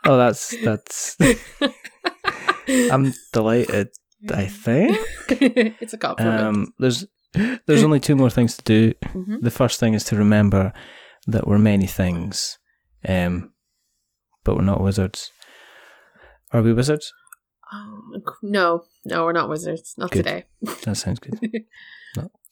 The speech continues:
Speaker 1: no, today I'd pretend I didn't hear that. And the,
Speaker 2: Mm-hmm.
Speaker 1: uh, and the second thing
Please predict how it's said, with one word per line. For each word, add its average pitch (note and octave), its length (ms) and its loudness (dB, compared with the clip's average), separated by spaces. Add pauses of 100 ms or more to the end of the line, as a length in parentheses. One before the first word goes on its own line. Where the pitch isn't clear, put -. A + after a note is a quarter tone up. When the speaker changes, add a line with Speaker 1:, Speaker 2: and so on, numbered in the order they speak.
Speaker 1:
no, G#2+ 260 -2
today B2 260 0
I'd A#2 220 -4
pretend G2+ 380 -4
I F#2+ 40 -6
didn't F#2 180 -6
hear A2 120 -4
that. A2 160 -4 (460)
And F#2+ 340 2
the, F#2 80 2
Speaker 2:
Mm-hmm. F#2 260 0 (120)
Speaker 1:
uh, - 20 -20 (460)
and F#2+ 160 -2
the F#2 80 -4
second G2+ 400 -2
thing G2+ 260 -6